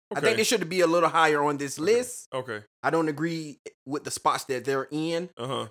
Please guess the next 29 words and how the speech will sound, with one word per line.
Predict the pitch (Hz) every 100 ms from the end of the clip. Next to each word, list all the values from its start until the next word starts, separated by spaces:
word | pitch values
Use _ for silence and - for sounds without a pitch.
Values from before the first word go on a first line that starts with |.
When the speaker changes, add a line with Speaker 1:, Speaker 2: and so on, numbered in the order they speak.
| _
Speaker 1:
I | - 147
really | 139 160 156
think | 135 156 156 131
that | 123
you | -
could | 123 123
put | 160 139
them, | 135 139 139 135 - _ _ _ _ _ _ _
I | 147
think | 160 180
you | 160
could | 147
really | 160 143
put | 175 135
them | 139
over | 139 120
Aaron | 123 123
Rodgers. | 117 143 185 175 190 190
Speaker 2:
Uh-huh. | 127 135 127 117 - _ _ _ _ _ _ _ _ _ -
Speaker 1:
No | 165
disrespect | 160 165 147 - 160 -
to | 151
the | 123
goat. | 135 143 165 -
I | - 123
think | 135
you, | 135 135 - _
in | - 139
t-, | 143